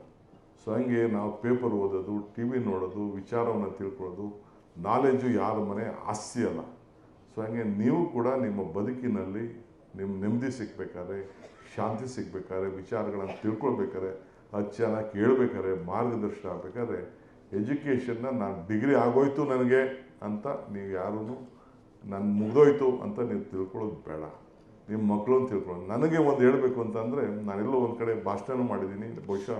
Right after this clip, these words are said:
ಇದ್ರಲ್ಲಿ ಇದೆಯೋ ಏನೋ ಗೊತ್ತಿಲ್ಲ. ಎರಡು ಸಲ ನಾನು ಗ್ರಾಜ್ಯುಯೇಟ್ ಆಗಿರ್ಲಿಲ್ಲ.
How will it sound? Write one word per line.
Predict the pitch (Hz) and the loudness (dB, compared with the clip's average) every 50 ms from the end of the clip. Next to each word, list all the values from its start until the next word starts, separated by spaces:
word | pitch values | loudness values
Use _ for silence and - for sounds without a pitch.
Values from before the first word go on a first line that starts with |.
| - - - - - - - - | -4 -6 -8 -8 -18 -20 -14 -6
ಇದ್ರಲ್ಲಿ | 101 101 104 104 101 | 0 2 2 2 2
ಇದೆಯೋ | 98 98 113 123 120 | 0 0 2 2 2
ಏನೋ | 113 110 | 2 0
ಗೊತ್ತಿಲ್ಲ. | 104 90 92 92 - 101 92 85 80 78 80 - - - - - - - - - - - 104 | -2 -2 -4 -4 -2 -4 -4 -2 -4 -4 -6 -10 -12 -12 -20 -20 -20 -20 -20 -20 -16 -4 2
ಎರಡು | 110 120 123 120 | 2 4 4 2
ಸಲ | - 147 143 139 - | 0 0 0 2 2
ನಾನು | 120 117 113 113 107 | 2 2 2 2 0
ಗ್ರಾಜ್ಯುಯೇಟ್ | 98 101 104 113 123 135 143 127 - 113 | 0 2 2 2 4 4 4 4 4 2
ಆಗಿರ್ಲಿಲ್ಲ. | 110 107 110 104 101 98 95 92 87 | 0 0 -2 -4 -2 -2 -2 -4 -4